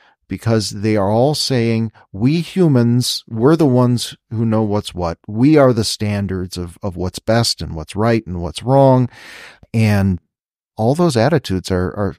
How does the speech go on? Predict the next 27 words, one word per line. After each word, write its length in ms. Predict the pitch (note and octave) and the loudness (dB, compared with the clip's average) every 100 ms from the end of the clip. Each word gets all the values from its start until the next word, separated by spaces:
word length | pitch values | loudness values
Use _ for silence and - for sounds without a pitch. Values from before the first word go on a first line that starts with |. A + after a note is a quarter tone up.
| - | -14
thoroughly 840 | - - - C#3+ D3+ C3 A#2+ A2 - | -18 -12 0 4 6 4 4 0 -2
incompatible 920 | A2+ B2 C3+ - A#2 D3+ A#2+ F#2 F#2+ | -2 -2 -4 -4 -2 -2 -4 -4 -6
with, 260 | F#2+ - - | -8 -12 -10
with 200 | A2+ - | -10 -6
Christian 360 | A2 - - | -6 -6 -8
faith 380 | G2 A#2 B2+ - | -8 -6 -6 -6
and 120 | F#2 | -8
truth. 460 | - E3 E3 - - _ _ _ _ - - - | -6 -6 -6 -10 -20 _ _ _ _ -20 -20 -6
It, 140 | G2 - | -6 -4
it, 180 | - A#2+ | -10 -4
it 80 | |
would 140 | A#2+ G#2 | -2 0
be 100 | G#2 | 2
easy 220 | A#2+ C3 | 4 2
for 180 | - G#2+ | 4 4
us 180 | G2+ G2+ | 4 0
as 260 | F2+ - - | -4 -6 -2
Christians 400 | B2 - G#2 - | -2 -2 -6 -6
to 80 | |
say, 180 | - C#3+ | -2 0
"Well, 220 | B2 B2+ | 2 0
being 320 | G2 - F#3 A2 | 0 0 2 2
human's 360 | C3+ C#4 C#4 | 2 2 0
a 60 | A2 | 0
good 200 | G3+ F#3+ | 0 -2
thing, 320 | - G3+ A#3 | -2 -2 0
right? 440 | D3 E3+ B3+ - | 0 0 0 -2